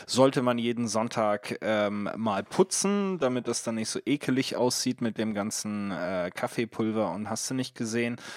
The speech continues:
Alle drei Monate sollte man, äh, die mal entfetten und alle sechs Monate sollte man die mal entkalken. Das sind so klassische Routinen.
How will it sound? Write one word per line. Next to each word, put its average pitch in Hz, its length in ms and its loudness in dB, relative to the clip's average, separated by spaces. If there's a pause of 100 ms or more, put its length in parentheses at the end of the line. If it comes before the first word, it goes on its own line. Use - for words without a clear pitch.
(140)
Alle 117 260 2
drei 110 220 0
Monate 113 520 -2
sollte 107 380 0
man, 101 400 -2
äh, 98 380 -2
die 107 140 -4
mal 92 220 0
entfetten 151 720 0
und 123 240 -2
alle 113 200 0
sechs 101 300 -4
Monate 95 440 -4
sollte 98 280 -4
man 101 240 -2
die 117 80 0
mal 123 160 2
entkalken. 127 720 0
Das 95 160 -6
sind 107 180 -6
so 117 240 0
klassische - 600 2
Routinen. 120 240 0